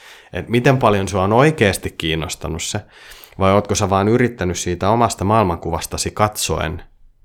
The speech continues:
nähdä, että miten joku voi äänestää perussuomalaisia? Kun mä en koskaan voisi äänestää perussuomalaisia, niin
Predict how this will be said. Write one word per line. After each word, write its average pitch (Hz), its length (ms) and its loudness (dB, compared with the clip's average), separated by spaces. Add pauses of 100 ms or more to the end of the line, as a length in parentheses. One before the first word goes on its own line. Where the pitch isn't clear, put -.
(180)
nähdä, 98 460 0
että 82 240 -6
miten 92 320 -2
joku 87 240 -4
voi 92 160 0
äänestää 87 460 -2
perussuomalaisia? 85 680 -6
Kun 95 80 -6
mä 120 140 2
en 95 60 0
koskaan 90 420 -4
voisi 85 200 -6
äänestää 87 320 -8
perussuomalaisia, 92 760 -6
niin 95 120 -8